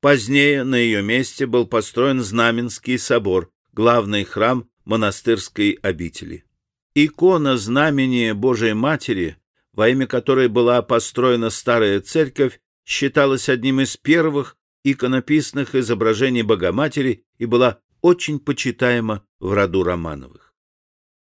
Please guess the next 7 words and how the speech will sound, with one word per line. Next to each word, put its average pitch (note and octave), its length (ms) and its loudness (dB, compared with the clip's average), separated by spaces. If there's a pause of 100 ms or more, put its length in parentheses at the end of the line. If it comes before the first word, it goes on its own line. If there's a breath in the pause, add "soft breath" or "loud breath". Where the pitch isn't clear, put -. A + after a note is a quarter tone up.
(320)
При C3 160 2
пожаре D3+ 540 2
тысяча C#3+ 500 0
шестьсот B2+ 500 0
шестьдесят A#2 640 -2
восьмого A2 480 -2
года C3+ 400 0